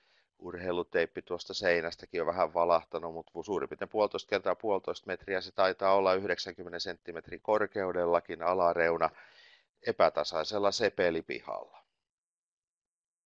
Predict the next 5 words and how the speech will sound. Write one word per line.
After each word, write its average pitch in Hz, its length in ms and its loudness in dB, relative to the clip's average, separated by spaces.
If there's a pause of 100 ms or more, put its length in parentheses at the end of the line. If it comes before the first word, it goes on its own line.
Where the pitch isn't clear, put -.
(840)
Tää 139 220 8
oli 117 360 2 (120)
niitä 98 340 2
ensimmäisiä 82 1000 0 (420)
palautteita, 69 880 2